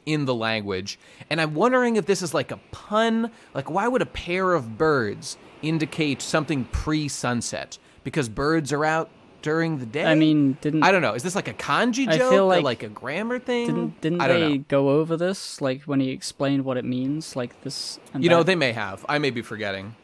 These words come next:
Speaker 2: I
Speaker 1: Like, they
Speaker 2: don't, I don't
Speaker 1: explained it
Speaker 2: think a pun
Speaker 1: recently
Speaker 2: was
Speaker 1: that,
Speaker 2: involved.
Speaker 1: like
Speaker 2: I think it was just sort of, uh, Kinemon saying, "This means this, and this means that."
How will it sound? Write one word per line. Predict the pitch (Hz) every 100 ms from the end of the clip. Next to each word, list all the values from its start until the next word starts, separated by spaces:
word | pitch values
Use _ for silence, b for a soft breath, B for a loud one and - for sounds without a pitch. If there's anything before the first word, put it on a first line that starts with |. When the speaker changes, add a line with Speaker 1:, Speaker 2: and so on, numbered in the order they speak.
| _
Speaker 2:
I | 156
Speaker 1:
Like, | 196
they | 175
Speaker 2:
don't, |
I | 170
don't | 220
Speaker 1:
explained |
it | 214
Speaker 2:
think | 233
a |
pun | 160
Speaker 1:
recently | 156 180 175
Speaker 2:
was | 156
Speaker 1:
that, | 143
Speaker 2:
involved. | 135 143 127
Speaker 1:
like | 127
Speaker 2:
I |
think | 156 147
it | 143
was | 135
just | 147 -
sort | 139
of, | 131 127 - -
uh, | -
Kinemon | 135 156 143 131 127
saying, | - 131 123 123 B B
"This | 139 147 175
means | 165 151 135
this, | 143 120 -
and | 143
this | 147 -
means | 139 127
that." | - 120 -